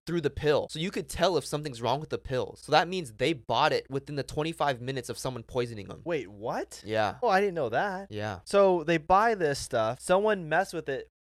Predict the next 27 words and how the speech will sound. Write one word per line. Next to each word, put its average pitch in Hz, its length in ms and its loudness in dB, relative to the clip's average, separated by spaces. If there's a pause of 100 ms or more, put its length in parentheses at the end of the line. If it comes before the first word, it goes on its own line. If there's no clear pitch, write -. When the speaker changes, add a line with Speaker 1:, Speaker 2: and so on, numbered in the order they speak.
Speaker 2:
within 139 220 -8
the 151 80 -4
twenty-five 165 600 -2
minutes 151 280 -6
before 147 300 -6
they 135 120 0
bought 123 380 0
it. 101 140 -8
Speaker 1:
Mm-hmm. 113 220 -10 (120)
Speaker 2:
Oh 156 140 -4
my 117 160 -10
gosh, 104 320 -8
that's - 180 -14
so 113 140 -8
sad. - 160 -6
Speaker 1:
And 123 80 0
they 123 60 2
couldn't 143 240 -2
find 120 240 -2
out 104 180 -2
who 117 140 -6
it 95 60 -6
was. 90 340 -6
Speaker 2:
That 113 180 0
is 92 100 -8
so 110 380 -2
sad. 90 400 -6